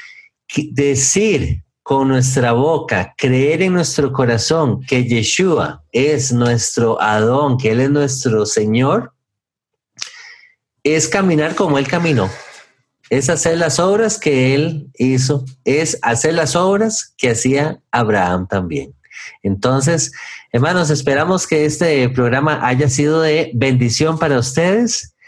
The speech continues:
Les invitamos a que nos acompañen al próximo programa. Eh, también les motivamos a que compartan estos programas con sus amigos y con sus enemigos, como dice el hermano Michael Root.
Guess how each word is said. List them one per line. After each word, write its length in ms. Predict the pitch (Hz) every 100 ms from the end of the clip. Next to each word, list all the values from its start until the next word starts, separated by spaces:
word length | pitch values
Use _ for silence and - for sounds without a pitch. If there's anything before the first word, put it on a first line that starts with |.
| - - _ -
Les 420 | 127 143 131 -
invitamos 1000 | 131 135 127 123 147 160 180 196 - -
a 160 | 127 127
que 120 | 127
nos 160 | 123 127
acompañen 600 | 120 107 131 147 160 -
al 340 | 117 117 113 - _ -
próximo 880 | 180 196 - 196 196 185 160 131 127
programa. 720 | 123 127 147 202 254 254 - - - - - -
Eh, 440 | 127 127 123 127
también 280 | 135 135 170
les 100 | 208
motivamos 720 | 202 - 143 175 208 95 - -
a 120 | 120
que 140 | 127 127
compartan 600 | 117 131 131 156 151 -
estos 380 | 160 175 226 220
programas 720 | 214 190 143 147 202 - - - - _
con 280 | - 185 208
sus 260 | 196 214 214
amigos 580 | 196 170 175 220 - -
y 180 | 151 185
con 260 | - 185 185
sus 400 | 190 190 185 160
enemigos, 560 | 175 170 170 208 208
como 200 | 147 123
dice 220 | 127 131
el 40 | 151
hermano 500 | 131 147 160 139 110
Michael 260 | 139 156 127
Root. 240 | 165 247